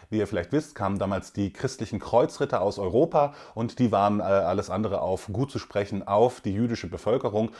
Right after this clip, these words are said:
Und aus Angst vor Massakern, die dann auch ja tatsächlich eingetreten sind, sind viele Juden auch geflohen, auch ins Gebiet des heutigen Kurdistans.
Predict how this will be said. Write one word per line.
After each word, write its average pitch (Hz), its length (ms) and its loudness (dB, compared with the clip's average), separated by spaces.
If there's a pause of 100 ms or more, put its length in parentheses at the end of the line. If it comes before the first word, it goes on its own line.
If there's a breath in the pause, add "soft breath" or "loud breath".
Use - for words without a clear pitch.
(140 loud breath)
Und 107 220 -2
aus 101 240 -4
Angst 127 340 0
vor 101 140 2
Massakern, 101 480 0
die 95 100 -6
dann 98 140 -4
auch 92 180 -4
ja 90 80 -2
tatsächlich 87 460 -10
eingetreten 107 520 -4
sind, 95 220 -2 (300 loud breath)
sind 143 340 0
viele 135 220 2
Juden 113 360 2
auch 92 200 -2
geflohen, 82 420 -4
auch 170 220 4
ins 139 160 -4
Gebiet 104 360 -2
des - 200 -10
heutigen 87 320 -4
Kurdistans. 78 840 -8